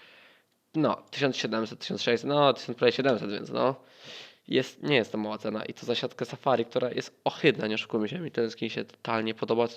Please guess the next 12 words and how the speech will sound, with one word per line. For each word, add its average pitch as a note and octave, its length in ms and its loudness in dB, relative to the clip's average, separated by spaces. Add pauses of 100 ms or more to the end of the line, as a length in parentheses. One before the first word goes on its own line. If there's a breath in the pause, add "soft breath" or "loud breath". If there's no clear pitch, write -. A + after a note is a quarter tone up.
jakaś A2+ 220 -8
warstwa A#2+ 380 4
rdzy A2 240 2
może, A#2+ 400 8 (480 loud breath)
może A2+ 280 -2
miejski A#2 280 -2
zamaskowany A#2 560 2
dla A2+ 120 0
niektórych, C3 640 -2 (180)
ale A#2+ 320 0
no, B2 400 -2 (640)
no, A#2+ 160 -8